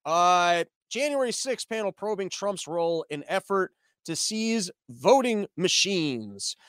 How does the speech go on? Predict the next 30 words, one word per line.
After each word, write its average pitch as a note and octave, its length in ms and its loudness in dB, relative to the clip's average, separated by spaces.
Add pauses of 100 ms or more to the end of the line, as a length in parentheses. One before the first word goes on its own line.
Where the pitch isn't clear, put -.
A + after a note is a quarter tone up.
(280)
Uh, E3+ 460 12
all B3+ 100 12
right, D3 180 10
so B3 280 6
they're E4+ 320 2
getting, C#4 400 4
you A#3+ 80 -4
know, A3+ 180 6
they're, A#3 240 2
they're A#3 140 -6
doing A#3+ 260 -2
the A3 100 2
whole G#3+ 160 4
January G3+ 520 2
sixth - 340 -4
investigations. E3+ 840 -2
They're C3+ 80 -10
going D#3+ 220 0
after D#3 280 0
Trump, F#3+ 420 2 (300)
who, C#3 300 -2
uh, B2 460 2
you F#3 120 0
know, B2+ 180 0
tried F3 460 0
saying F3 440 0
that D#3 180 -10
the D3+ 380 2
election D3+ 520 0
was C3 180 -4